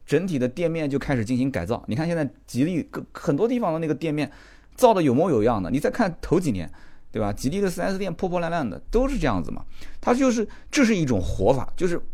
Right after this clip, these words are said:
经过一个比较漫长的一个技术积累期，其实吉利是通过玩资本的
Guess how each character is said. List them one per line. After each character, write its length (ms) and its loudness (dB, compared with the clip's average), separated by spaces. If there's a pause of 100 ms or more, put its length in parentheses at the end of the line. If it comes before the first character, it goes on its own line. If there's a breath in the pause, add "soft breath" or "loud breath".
(120)
经 240 4
过 200 4
一 80 -2
个 80 4
比 160 -2
较 160 2
漫 280 0
长 380 -4
的 100 0
一 140 -2
个 160 0 (100)
技 160 -6
术 140 -2
积 80 -4
累 160 0
期， 260 -6 (360 loud breath)
其 120 4
实 120 4
吉 180 0
利 180 6
是 200 -2 (120)
通 300 6
过 180 6
玩 300 2 (400 loud breath)
资 240 0
本 260 4
的 220 -6